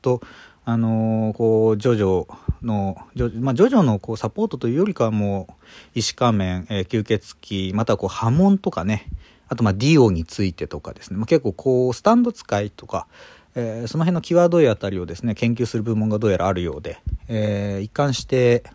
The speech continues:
何かこう、困ったことがあると、えー、スピードワゴン財団の、えー、誰かが来て助けてくれるとか、えー、スピードワゴン財団にこう、なんか調査を依頼するとか、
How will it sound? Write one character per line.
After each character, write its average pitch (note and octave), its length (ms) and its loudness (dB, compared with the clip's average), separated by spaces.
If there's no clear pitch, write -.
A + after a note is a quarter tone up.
何 B2+ 200 0
か - 120 -2
こ F#2+ 160 -2
う、 F#2 40 -2
困 B2+ 200 0
っ - 40 -4
た A2+ 120 0
こ A2+ 100 0
と C#3 100 -2
が E3 100 2
あ G3+ 40 4
る G3+ 80 2
と、 - 240 2
え G#2 80 2
ー、 F#2+ 40 2
ス - 120 -8
ピ G2+ 100 0
ー - 40 0
ド F#2 80 2
ワ F#2 80 2
ゴ F2+ 120 -2
ン F2+ 60 -4
財 E2 160 -4
団 D2 240 -8
の、 D#2 100 -12
え D#2+ 240 -6
ー、 D#2 40 -8
誰 F2 180 -2
か C#2 140 -6
が - 60 -18
来 - 80 -16
て - 260 -4
助 - 240 -8
け E2+ 40 -4
て D#2+ 40 -10
く - 120 -12
れ D2 100 -8
る B1+ 80 -16
と - 80 -14
か、 - 200 -16
え F#2+ 200 0
ー、 - 20 -2
ス - 140 -10
ピ G2 80 -2
ー - 20 -4
ド G2 100 -2
ワ F#2+ 80 0
ゴ F#2 120 -4
ン F#2 40 -4
財 F#2+ 160 0
団 F2+ 160 -2
に A2+ 120 0
こ F#2+ 160 0
う、 F#2 40 0
な F#2 80 -2
ん E2+ 40 -4
か - 20 -6
調 F2 160 -2
査 D#2 120 -6
を D#2 60 -4
依 E2 60 -6
頼 D#2 180 -4
す - 140 -14
る C#2+ 80 -14
と - 80 -20
か、 - 240 -18